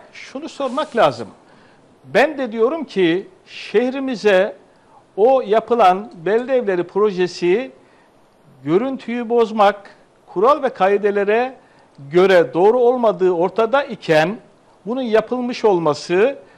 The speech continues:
yanlıştır. Ve halen daha bununla ilgili efendim yapanlar mağdur oldu, şöyle oldu, böyle oldu demek anlamsızdır.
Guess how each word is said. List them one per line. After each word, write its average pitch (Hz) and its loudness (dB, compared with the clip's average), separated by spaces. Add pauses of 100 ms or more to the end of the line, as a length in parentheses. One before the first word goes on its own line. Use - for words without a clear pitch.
(140)
yanlıştır. 294 0 (1120)
Ve 240 2
halen 247 2
daha 226 2
bununla 254 0
ilgili 220 -2
efendim 240 -4
yapanlar 233 2
mağdur 220 2
oldu, 214 0
şöyle 240 2
oldu, 214 2
böyle 220 2
oldu 220 -2
demek 240 -2 (100)
anlamsızdır. 170 -2